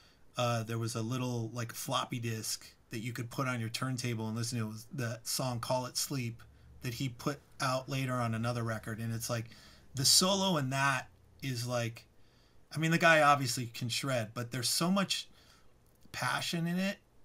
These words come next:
and so much feeling. Like, for me, that's really,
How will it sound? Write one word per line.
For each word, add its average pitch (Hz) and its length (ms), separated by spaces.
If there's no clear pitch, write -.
and 135 140
so 156 300
much 170 220
feeling. 170 640
Like, 143 200
for 147 120
me, 160 320
that's 135 300
really, 127 500